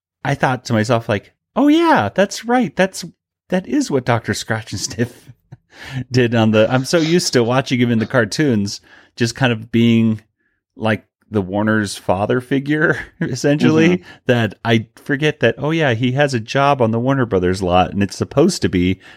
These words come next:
Speaker 1: talking with celebrities and, and hel-, helping them out with all of their, their issues. And, uh, that was nice to see that line. Anyway, the Warners, meanwhile, are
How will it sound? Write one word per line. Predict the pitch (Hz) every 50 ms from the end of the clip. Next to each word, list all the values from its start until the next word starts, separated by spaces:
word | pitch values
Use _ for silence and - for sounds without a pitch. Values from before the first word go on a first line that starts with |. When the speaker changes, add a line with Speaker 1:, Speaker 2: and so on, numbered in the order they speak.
| _ _ -
Speaker 1:
talking | 123 117 104 - 107 101 101
with | 101 98 -
celebrities | - - 110 113 127 135 127 92 80 80 82 85 82 - - - - - - _ _ _ _ _ _ - - - - -
and, | - 110 110 113
and | 110 107 101 101 101 - - -
hel-, | - 95 92 - - - - -
helping | 107 113 110 - 107 101
them | 101 98 101
out | 104 101 90
with | - 98 -
all | 98 92 92 92
of | 87 85
their, | 90 85 87 90 92 - _ _ _ - - _ _
their | - 101 101 -
issues. | 117 127 123 - - 98 85 80 80 82 101 -
And, | - - 90 90 82 87 87 87
uh, | 90 82 73 92 98 101 - _ _ _ _ _ -
that | 131 123
was | 123 117 123
nice | 117 110 - -
to | - 92
see | - 107 90
that | 87 87 65 -
line. | 78 82 85 92 -
Anyway, | - 170 175 135 107 98 95 98 - _ _ _ _ _ - 127
the | 127
Warners, | 131 143 170 180 185 175 170 165 147 139 - - - - - - -
meanwhile, | - 101 131 127 123 120 113 110 110 110 107
are | 101 98 95 95 98 87 -